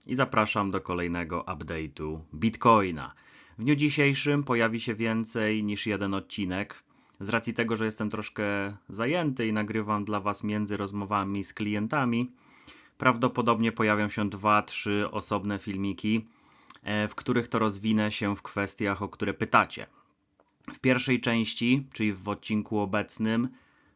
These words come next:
porozmawiamy o chciwości na rynku, porozmawiamy o Bitcoinie, porozmawiamy o rynkach tradycyjnych.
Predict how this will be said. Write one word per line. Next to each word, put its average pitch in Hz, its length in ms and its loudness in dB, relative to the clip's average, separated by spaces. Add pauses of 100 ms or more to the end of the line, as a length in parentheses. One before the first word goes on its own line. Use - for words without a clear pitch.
porozmawiamy 107 840 0
o 104 300 0
chciwości 127 580 0
na 120 140 2
rynku, 117 320 0
porozmawiamy 101 760 -2
o 101 60 -2
Bitcoinie, 113 720 0
porozmawiamy 98 880 -2
o 95 200 -4
rynkach 98 360 -4
tradycyjnych. 127 840 0